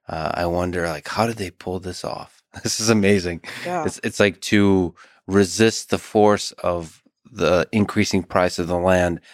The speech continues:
Speaker 1: and still to protect this idea of having, um, having a park.
Speaker 2: Mm-hmm.
Speaker 1: And then in the same way, protecting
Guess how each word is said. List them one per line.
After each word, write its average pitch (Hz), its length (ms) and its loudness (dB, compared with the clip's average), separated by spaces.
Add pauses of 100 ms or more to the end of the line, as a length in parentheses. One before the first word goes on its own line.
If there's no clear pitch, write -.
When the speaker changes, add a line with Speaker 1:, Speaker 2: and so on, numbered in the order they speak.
(220)
Speaker 1:
and - 120 -6
still 110 240 0
to 107 120 -2
protect 87 400 -4
this - 180 -6
idea 85 500 0 (460)
of - 160 -10
having, 87 640 -2
um, 80 640 0
having 92 280 -4
a 87 60 -4
park. - 540 -6 (180)
Speaker 2:
Mm-hmm. 151 160 -12 (260)
Speaker 1:
And 92 140 -2
then 95 160 0
in - 100 4
the 92 80 2
same 110 340 2
way, 90 360 2 (340)
protecting 101 840 0